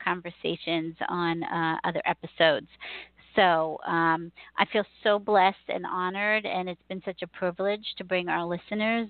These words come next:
all of my inspirational hosts, uh, to Angel Heart Radio. Everyone I interview has brought so much love and wisdom to all of us, and for that I'm very grateful to be part of this beautiful sacred space.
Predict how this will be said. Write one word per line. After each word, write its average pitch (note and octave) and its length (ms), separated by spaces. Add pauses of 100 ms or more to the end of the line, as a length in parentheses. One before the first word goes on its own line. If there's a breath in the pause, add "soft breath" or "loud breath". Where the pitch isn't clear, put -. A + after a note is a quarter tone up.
all F#3 200
of F3+ 120
my E3+ 160
inspirational F3 880
hosts, F#3 400 (560 loud breath)
uh, F3 320
to - 100
Angel F#3 340
Heart F3 220
Radio. G3+ 680 (220)
Everyone D#4 420
I D4+ 220
interview G3 800
has F#3+ 260
brought G#3 180 (200)
so A#3+ 160
much C#4+ 180 (100)
love A#3 220
and G#3+ 220
wisdom B3+ 540
to - 180
all F#3 200
of A3 140
us, A#3 260
and G3 140
for F#3 140
that F#3+ 200
I'm F#3+ 200
very G3 220
grateful F#3 560
to - 140
be F3+ 260
part F3+ 280
of F#3 140
this F3+ 120 (140)
beautiful F3+ 560
sacred F3 400
space. F3 360